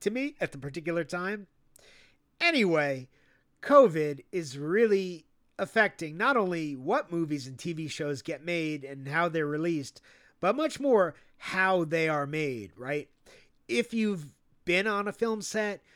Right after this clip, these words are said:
you know it's a, a short duration, it's time limited, and it brings together all kinds of strangers from all over the place,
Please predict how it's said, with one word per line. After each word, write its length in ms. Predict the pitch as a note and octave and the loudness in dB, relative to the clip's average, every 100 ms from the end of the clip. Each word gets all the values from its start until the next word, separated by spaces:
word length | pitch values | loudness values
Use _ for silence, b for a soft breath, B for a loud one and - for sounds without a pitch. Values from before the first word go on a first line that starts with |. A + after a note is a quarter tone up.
| b b | b b
you 140 | F#3+ C4+ | -6 0
know 240 | D#4+ A3+ | 4 6
it's 180 | E3+ - | 4 -2
a, 140 | D3 - | -6 -6
a 100 | D3+ | -8
short 540 | - - A3+ A#3+ A#3+ | -8 0 2 2 0
duration, 720 | F#3+ G#3 G3 D#3+ C#3 C#3+ B2 C#3+ _ - | 2 4 4 2 -4 -8 -10 -16 _ -10
it's 260 | E3+ - | -8 -6
time 360 | - G3 G#3 G#3 | -8 -2 0 2
limited, 560 | G3 E3+ C3+ A2 C#3 _ _ _ _ _ G3+ | 2 0 -4 -8 -14 _ _ _ _ _ -4
and 100 | F3+ | -2
it 100 | C#3+ | 0
brings 320 | G3 G#3 - | -2 -2 -4
together 440 | G3 F3+ E3+ E3+ _ - | -2 0 0 -2 _ -2
all 200 | A3+ A#3 | 0 0
kinds 380 | - G#3 G3+ E3+ | 0 -4 -2 -4
of 140 | D#3+ | -8
strangers 760 | - - F#3+ F#3 C#3+ B2 A2+ - | -8 0 0 0 -4 -10 -12 -12
from 180 | D3 - - | -12 -12 -2
all 240 | B3 B3 | 0 4
over 220 | A3 F#3 | 4 4
the 120 | D#3 | -4
place, 520 | D3 C3+ B2 A#2+ - | -6 -10 -10 -10 -12